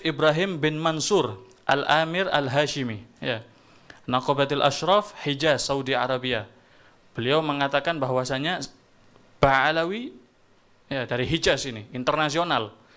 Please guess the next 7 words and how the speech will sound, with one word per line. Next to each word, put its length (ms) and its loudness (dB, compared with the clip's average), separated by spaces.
Ba'alawi 800 0
adalah, 560 0
eh, 280 4
thabit. 560 2
Ya. 240 -16
Kemudian 400 -4
juga 320 0